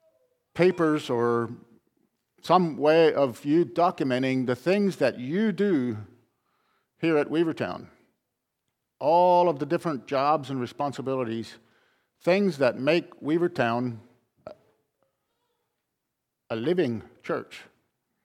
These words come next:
You know, it doesn't take particularly much skill to take care of something that's dead. You don't have to be a particularly skilled person to take care of a plant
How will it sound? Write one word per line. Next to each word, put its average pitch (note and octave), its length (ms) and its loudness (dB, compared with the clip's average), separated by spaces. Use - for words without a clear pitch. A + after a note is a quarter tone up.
You B2+ 60 -6
know, C#3+ 100 2
it F3 100 0
doesn't G#3+ 320 0
take F3+ 280 0
particularly F3 460 -2
much D3 240 -4
skill A#2+ 580 0
to B2+ 100 -6
take C3 300 -6
care D3 220 -2
of A#2 100 -4
something A2 580 -6
that's A2+ 240 -4
dead. A#2 320 -4
You C3+ 100 -4
don't G3 180 0
have D3+ 200 0
to E3 80 -4
be E3 160 2
a D3+ 60 4
particularly C#3+ 580 -2
skilled E3+ 520 -2
person D3+ 400 -4
to B2 100 -4
take C3+ 300 -4
care C#3+ 260 0
of A#2+ 200 -4
a B2 60 -4
plant E3+ 500 -6